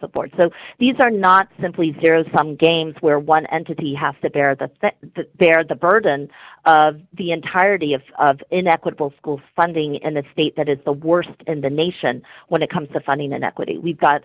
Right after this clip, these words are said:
a lawsuit before the state Supreme Court that's talking about funding equity. So things are moving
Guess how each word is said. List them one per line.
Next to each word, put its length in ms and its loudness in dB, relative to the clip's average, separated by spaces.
a 320 -2
lawsuit 440 2
before 300 -4
the 380 -2
state 280 -4
Supreme 320 -8
Court 340 2
that's 200 -2
talking 280 -2
about 280 0
funding 260 -4
equity. 400 -2
So 120 6
things 300 -2
are 80 2
moving 300 -2